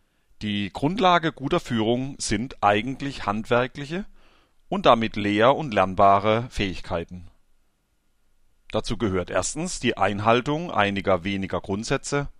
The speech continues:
zweitens die wirklich gewissenhafte und sorgfältige Erfüllung einiger Schlüsselaufgaben und drittens natürlich die Beherrschung einiger Werkzeuge. Werkzeuge wirklich zu verstehen, wie Hammer, Säge,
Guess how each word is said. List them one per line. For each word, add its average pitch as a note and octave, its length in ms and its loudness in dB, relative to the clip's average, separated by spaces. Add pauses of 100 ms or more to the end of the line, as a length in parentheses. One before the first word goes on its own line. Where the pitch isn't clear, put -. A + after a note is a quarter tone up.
(460)
zweitens A#2+ 840 2
die F#2 500 -6
wirklich G2 480 -4
gewissenhafte C3 720 0
und D#3+ 240 -2
sorgfältige A2 720 0
Erfüllung B2 500 -2
einiger F2+ 420 -4
Schlüsselaufgaben B2 920 0 (640)
und F#2+ 200 -12
drittens - 520 -6 (580)
natürlich - 720 -4
die D3+ 60 0
Beherrschung A#2 480 -2
einiger G2+ 420 0
Werkzeuge. E2+ 720 -2 (220)
Werkzeuge C3+ 720 0
wirklich G#2+ 640 0
zu - 100 -10
verstehen, A2 640 0 (560)
wie D3 200 2
Hammer, A2 500 6
Säge, G2 640 0